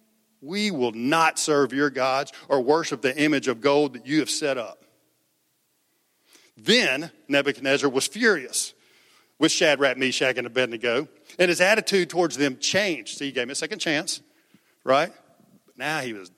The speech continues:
ticked, right? He ordered the furnace heated seven times hotter than usual and commanded some of the strongest soldiers in his army to, to tie up Shadrach, Meshach, and Abednego and throw 'em into the blazing furnace.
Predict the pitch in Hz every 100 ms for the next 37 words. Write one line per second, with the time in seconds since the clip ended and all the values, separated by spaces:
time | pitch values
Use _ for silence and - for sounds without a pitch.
0 | _ _ - 95 - - _ _ _ _
1 | _ _ _ _ _ _ 110 110 - _
2 | _ _ _ _ _ _ _ _ _ _
3 | - 214 226 180 233 233 196 - 196 170
4 | - 190 175 139 - 233 233 233 202 202
5 | 196 190 - 180 185 175 151 147 156 160
6 | 113 95 - _ _ _ _ _ _ -
7 | - 180 - 185 196 220 240 208 - 208
8 | 196 165 - 202 220 220 156 208 208 180
9 | 160 170 156 139 175 160 127 - - -
10 | 170 170 151 208 - 156 139 135 135 131
11 | 123 139 123 120 123 127 117 123 156 -
12 | 175 180 202 202 214 147 143 143 135 151
13 | 180 226 117 - -